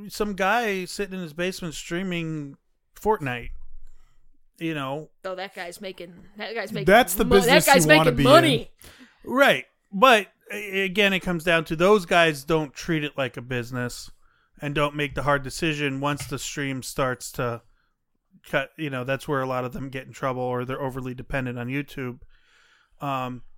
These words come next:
Speaker 3: When they created this Twitch Prime thing
Speaker 1: Mm-hmm.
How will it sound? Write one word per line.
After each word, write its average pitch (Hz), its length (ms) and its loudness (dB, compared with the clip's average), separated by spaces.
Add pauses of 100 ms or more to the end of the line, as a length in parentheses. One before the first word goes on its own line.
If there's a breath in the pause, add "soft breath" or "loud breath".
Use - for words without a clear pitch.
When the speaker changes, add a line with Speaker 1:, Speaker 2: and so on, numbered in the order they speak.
(120)
Speaker 3:
When 151 340 -6
they 202 240 -6
created 131 720 -8
this - 340 -8
Twitch - 600 -8
Prime 110 720 -10 (260)
thing 98 500 -10
Speaker 1:
Mm-hmm. 147 340 -12